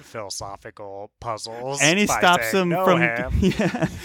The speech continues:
Speaker 2: he also
Speaker 1: not
Speaker 2: stops him
Speaker 1: another
Speaker 2: from
Speaker 1: one of
Speaker 2: being the
Speaker 1: those
Speaker 2: army guy
Speaker 1: puzzles."
Speaker 2: because for so long it's like Ham was like, "Oh, Ham, you can be the army guy." And it's like, "Nah, I don't want to." And then Clubs was the army guy.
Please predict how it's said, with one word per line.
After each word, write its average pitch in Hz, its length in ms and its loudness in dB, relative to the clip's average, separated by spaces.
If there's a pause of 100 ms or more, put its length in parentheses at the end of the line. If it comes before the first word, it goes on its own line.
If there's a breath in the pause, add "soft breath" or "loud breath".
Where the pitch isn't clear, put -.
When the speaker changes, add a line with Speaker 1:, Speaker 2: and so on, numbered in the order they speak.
(140)
Speaker 2:
he 190 80 6
also 226 240 4
Speaker 1:
not 156 120 6
Speaker 2:
stops 190 240 8
him 220 80 8
Speaker 1:
another 175 140 4
Speaker 2:
from 190 60 10
Speaker 1:
one 190 100 10
of - 20 8
Speaker 2:
being 180 200 6
the 165 100 6
Speaker 1:
those 135 100 0
Speaker 2:
army 185 360 4
guy 120 300 0
Speaker 1:
puzzles." 123 100 -2
Speaker 2:
because 170 360 0
for 180 140 -6
so 196 340 -2
long 190 420 0
it's 147 160 -4
like 147 140 -4
Ham 175 360 -2
was 156 120 -6
like, 135 300 -2 (380 soft breath)
"Oh, 135 180 -2
Ham, 180 300 -2
you 139 120 4
can 175 160 -2
be 151 120 0
the 143 160 -4
army 156 300 0
guy." 117 260 -8
And 120 100 -6
it's 131 160 -6
like, 151 140 -4
"Nah, 151 680 2
I 147 80 0
don't 147 220 -2
want 131 300 -2
to." 120 420 -4
And 139 120 0
then 139 100 2
Clubs 156 420 -2
was 131 100 -4
the - 100 -6
army 107 300 -8
guy. - 300 -16